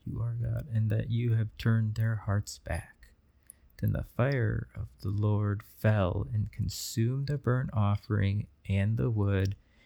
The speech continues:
and the stones and the dust, and licked up the water that was in the trench. He said quite a bit to get God's attention. So that's, he was probably saying more than that, and that was condensed down.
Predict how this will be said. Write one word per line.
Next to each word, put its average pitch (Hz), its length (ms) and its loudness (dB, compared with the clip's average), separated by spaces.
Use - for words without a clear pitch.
and 95 200 0
the 90 60 0
stones 123 600 2
and 143 160 -2
the 143 100 -2
dust, 95 560 -4
and 90 220 2
licked 98 440 2
up 120 220 -2
the 139 120 2
water 98 580 2
that 101 180 -2
was 98 320 0
in 92 280 2
the 101 100 -2
trench. - 800 -6
He 143 340 4
said 113 480 6
quite 127 280 4
a 104 40 2
bit 110 260 4
to - 80 -4
get 95 180 2
God's 95 300 4
attention. 104 640 0
So - 520 -2
that's, - 320 2
he 123 160 0
was 110 260 2
probably 143 340 4
saying 101 340 6
more 101 260 8
than 95 200 4
that, - 340 0
and 101 320 4
that 120 220 6
was 107 180 4
condensed 87 580 4
down. - 420 2